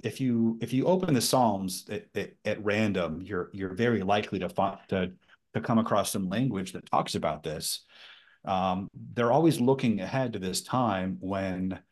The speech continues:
Yahweh, when the God of Israel will rule over the nations. He's going to rule visibly on earth.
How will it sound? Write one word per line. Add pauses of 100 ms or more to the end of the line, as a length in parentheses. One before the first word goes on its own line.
(380)
Yahweh, (280)
when
the
God
of
Israel
will
rule
over
the
nations.
He's
going
to
rule
visibly
on
earth.